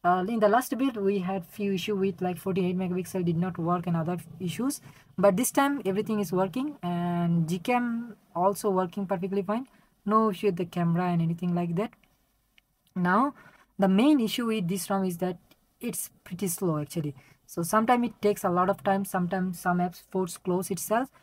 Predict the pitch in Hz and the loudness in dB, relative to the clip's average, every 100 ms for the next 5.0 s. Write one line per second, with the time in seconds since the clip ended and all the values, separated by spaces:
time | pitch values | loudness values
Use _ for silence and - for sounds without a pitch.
0 | _ _ 202 202 202 202 _ - 202 262 | _ _ -2 0 0 -2 _ -8 -2 -2
1 | - 247 233 180 - _ - 269 269 233 | 2 2 2 -4 -8 _ -2 -2 0 -2
2 | 247 240 202 185 180 - 175 156 165 165 | -4 -2 2 2 0 0 0 0 2 2
3 | 214 302 _ _ _ - - 214 240 269 | 2 -2 _ _ _ -20 0 2 2 2
4 | 196 214 285 196 220 220 190 190 180 | 2 4 6 6 4 4 2 2 0